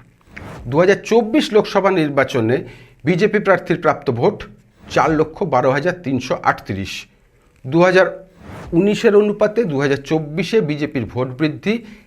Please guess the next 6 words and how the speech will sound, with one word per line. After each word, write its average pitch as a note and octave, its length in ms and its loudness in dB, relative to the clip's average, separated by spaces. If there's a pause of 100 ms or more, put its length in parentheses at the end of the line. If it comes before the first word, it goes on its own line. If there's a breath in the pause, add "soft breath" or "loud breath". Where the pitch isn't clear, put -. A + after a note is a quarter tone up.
এক - 240 0
লক্ষ F#3+ 420 -2 (120)
আঠেরো D#3+ 320 0
হাজার E3+ 260 2
পাঁচশো - 360 -6
ষোলো। F3+ 420 0